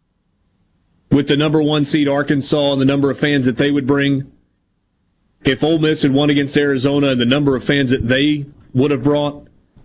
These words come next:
if Mississippi State wins tonight and the number of fans they will take, it's gonna be a different feel.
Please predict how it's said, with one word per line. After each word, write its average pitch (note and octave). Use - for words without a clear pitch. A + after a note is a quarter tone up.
if D3
Mississippi D#3+
State E3
wins D3+
tonight D3+
and D3
the D3
number D3+
of C#3+
fans D3
they C3+
will D#3+
take, E3
it's D#3
gonna C#4
be C#4
a G3+
different G3
feel. -